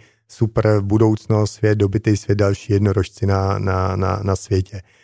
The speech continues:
Všichni tleskají, všichni se smějou, v médiích se to píše. Vy jdete zachraňovat problematickou firmu a vám nikdo nezatleská, že jo? Protože ten začátek, co vás čeká, tak jsou většinou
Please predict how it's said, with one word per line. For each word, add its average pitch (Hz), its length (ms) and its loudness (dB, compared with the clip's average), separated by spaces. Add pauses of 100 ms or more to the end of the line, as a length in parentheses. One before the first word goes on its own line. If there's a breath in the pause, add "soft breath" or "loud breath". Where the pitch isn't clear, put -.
(100)
Všichni 117 400 2
tleskají, 107 600 0
všichni 107 340 -2
se 101 140 -2
smějou, 98 400 2
v 95 40 -2
médiích 98 320 0
se 101 140 -4
to 98 100 -2
píše. 92 320 -6 (320 soft breath)
Vy 110 200 2 (280 soft breath)
jdete 113 420 2
zachraňovat 113 800 2
problematickou 110 800 -2
firmu 113 420 -2 (1200)
a 101 60 2
vám 98 120 4
nikdo 107 180 4
nezatleská, 120 560 -2
že 87 120 -6
jo? 87 40 -2
Protože 92 160 -2
ten 110 160 0
začátek, 107 500 0
co - 120 -6
vás 110 200 2
čeká, 104 320 -2
tak 104 140 -4
jsou - 160 0
většinou 107 540 2